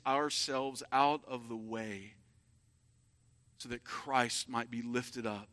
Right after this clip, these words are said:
and shown as glorious. Father, in the room, for those here who do not know the Lord Jesus Christ,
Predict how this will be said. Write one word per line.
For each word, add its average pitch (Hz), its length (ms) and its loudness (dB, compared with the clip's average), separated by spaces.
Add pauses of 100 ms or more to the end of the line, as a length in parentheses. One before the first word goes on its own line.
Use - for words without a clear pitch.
and 110 120 -12
shown 117 600 0
as 104 100 -10
glorious. 101 680 -14 (4000)
Father, 123 240 4
in 127 100 6
the 120 80 4
room, 117 420 0 (1120)
for - 160 -6
those 127 340 8
here 131 260 4
who 123 120 -4
do 123 120 -2
not 123 300 4
know 113 420 0 (1500)
the 139 80 -4
Lord 131 260 6
Jesus 117 340 -2
Christ, - 680 -10